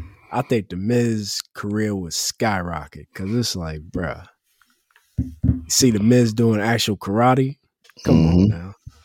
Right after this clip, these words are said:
Speaker 2: Uh, you, you, you have my, you, I, I'm intrigued now. You have my interest, so I'm with you.
Speaker 1: All right, but enough of you fangirling over The Miz. Let's talk about the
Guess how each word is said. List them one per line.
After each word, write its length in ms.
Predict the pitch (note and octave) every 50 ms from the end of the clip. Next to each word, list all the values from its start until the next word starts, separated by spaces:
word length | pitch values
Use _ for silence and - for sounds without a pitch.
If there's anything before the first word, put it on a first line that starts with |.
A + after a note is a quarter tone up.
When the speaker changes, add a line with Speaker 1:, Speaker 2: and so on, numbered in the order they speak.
| _ _ _ _ _ - _ _ _ _ _ _ _ _ _ _ _ _ _ - - - - - - - - - - _ _ - - - - - - - - - -
Speaker 2:
Uh, 140 | - - - - - -
you, 120 | C#2+ F2
you, 240 | F2+ F2 F2 F#2 F2+ -
you 140 | - F2+ F#2
have 180 | F#2 F#2+ F#2+ F#2+
my, 180 | F#2+ F#2 F2 D#2
you, 240 | F2 F2+ F2+ F#2+ - - -
I, 100 | - D2+ - -
I'm 140 | E2+ F2+ F2+
intrigued 520 | F2 E2 - - G#2 G2 F#2 E2+ D2+ C#2
now. 160 | D#2 C#2+ C#2+
You 140 | D2 D#2 D#2+
have 100 | D#2+ E2
my 140 | D#2+ D#2+ -
interest, 500 | - C#2+ C#2+ C#2+ - C2 C2 C2 - -
so 300 | - G1+ G#1 G#1+ A#1 C#2+ D2 D#2 F2 D2 - _ - -
I'm 180 | C#2+ D2+ D2+
with 240 | C#2 C#2 C2+ - -
you. 160 | G#1 C2+ E2 - _ _ _ _ _ _ _ _ - - _ _ _ - - _ _ _ _ _ _ -
Speaker 1:
All 80 | - D2
right, 160 | D#2 E2+ F2
but 120 | F#2+ A2+ B2+
enough 320 | C#3 D3+ F3 F3 D#3 D3
of 60 | D#3
you 120 | D3 C#3 A#2+
fangirling 840 | - - C3+ C3 B2+ B2 A#2 G#2 G#2+ A#2+ A#2 A2+ A2 G#2+ G#2+ G#2+ G#2+
over 220 | G#2 G2+ F#2 F#2+ F#2
The 60 | F#2+
Miz. 520 | G2+ G#2+ A2 A2+ G#2+ G#2 G2+ F#2+ - - _ _ -
Let's 140 | D#3 D3+ C#3+
talk 260 | - - E3 C#3+ C#3
about 320 | C3+ B2 A#2+ B2+ A#2+ A#2+ A2+
the 320 | - G#2+ B2 - - F#2+